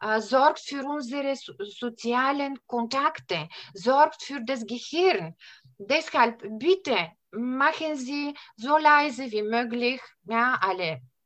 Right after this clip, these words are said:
Nachrichten und die Musik. Das Zweite ist, reduzieren Sie die Anzahl von parallele-, parallelen Geräuschquellen. Wir merken das nicht, aber sehr oft kommen Gespräch,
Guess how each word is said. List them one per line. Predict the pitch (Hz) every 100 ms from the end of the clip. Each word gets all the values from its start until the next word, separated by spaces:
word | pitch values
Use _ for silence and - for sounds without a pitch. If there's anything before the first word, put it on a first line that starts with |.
| -
Nachrichten | 226 247 247 254 262 - 254 247 240
und | 233 247 - -
die | 196
Musik. | 180 170 139 127 _ _ _ - - -
Das | 175 233 -
Zweite | 214 262 311 403 403
ist, | 330 196 175 156 - _ _ _ -
reduzieren | 196 220 202 196 277 330 349 339
Sie | 320
die | 220 208 -
Anzahl | 196 247 392 - 247 226 269
von | 285 254 247 -
parallele-, | 202 185 185 226 262 269 - -
parallelen | - 202 196 208 254 262 254
Geräuschquellen. | 208 196 202 240 - - 160 147 123 127 143 - - - - _ _ _
Wir | - 226
merken | 220 220 269 262 294 269
das | 269 269 -
nicht, | 262 269 -
aber | 208 202
sehr | 202 226 262 269 _ -
oft | 277 269 - - - - - _
kommen | - 247 240 190 151 151 175
Gespräch, | 254 - 247 202